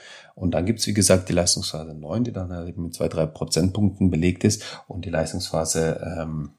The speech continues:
acht, die dann halt eben mit, mit, mit dreißig, dreiunddreißig Prozentpunkten irgendwo so in dem Dreh, äh, belegt ist, ähm, wo man dann sagen muss, okay, da merkt man, das ist halt ein anderer Ansatz, das ist eine andere Zeitintensität, die dafür benötigt wird und deswegen sind die Prozentpunkte auch anders verteilt. Also die sind individuell verteilt,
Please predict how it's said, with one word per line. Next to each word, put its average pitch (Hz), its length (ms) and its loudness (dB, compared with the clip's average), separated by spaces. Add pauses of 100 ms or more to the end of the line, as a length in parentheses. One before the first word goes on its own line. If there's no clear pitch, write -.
(140)
acht, - 300 -2
die - 60 0
dann 87 140 -4
halt 82 140 -4
eben 80 320 -2
mit, 85 240 -4
mit, 82 240 -2
mit - 240 -4
dreißig, 82 300 4
dreiunddreißig 82 520 2
Prozentpunkten 87 640 -2
irgendwo 82 240 -4
so 82 180 -2
in 80 100 0
dem 80 160 -2
Dreh, 80 260 -4 (360)
äh, 87 200 4
belegt 87 360 4
ist, - 200 4 (280)
ähm, 87 300 8 (300)
wo 95 120 2
man 87 160 4
dann 82 100 0
sagen 85 220 2
muss, 92 160 2
okay, 98 520 6 (440)
da - 80 6
merkt 90 300 10
man, 85 140 6
das 85 200 4
ist - 140 4
halt 90 180 4
ein - 240 -2
anderer 87 360 6
Ansatz, 87 520 6
das 85 160 2
ist - 420 -2
eine 64 80 -2
andere 82 340 -2
Zeitintensität, 90 1300 4
die - 40 -8
dafür - 260 -4
benötigt 117 500 4
wird - 160 -4
und 80 80 0
deswegen 82 320 -2
sind - 120 0
die - 60 2
Prozentpunkte 82 580 0
auch 71 120 0
anders 76 240 -2
verteilt. - 280 -8
Also 87 160 -4
die 95 60 -2
sind 98 140 0
individuell 104 420 6
verteilt, 131 460 8